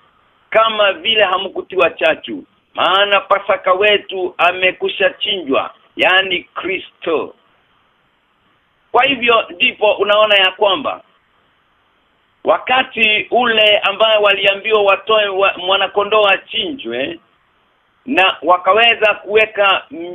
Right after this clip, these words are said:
mm, eh, damu katika mimo ya milango na katika vijiti vya milango, ni ya kwamba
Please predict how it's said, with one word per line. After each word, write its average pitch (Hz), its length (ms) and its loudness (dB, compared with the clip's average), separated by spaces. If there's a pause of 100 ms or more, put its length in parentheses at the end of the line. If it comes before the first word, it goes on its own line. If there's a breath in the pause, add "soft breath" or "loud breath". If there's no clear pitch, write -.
mm, 151 260 -10
eh, 160 280 2
damu 202 460 0
katika 185 540 0
mimo 190 520 -2
ya 180 180 4
milango 185 460 0
na 175 120 -2
katika 185 460 0
vijiti 175 960 -8
vya 165 220 -4
milango, 123 720 -4 (380)
ni 143 100 2
ya 180 140 2
kwamba 208 720 2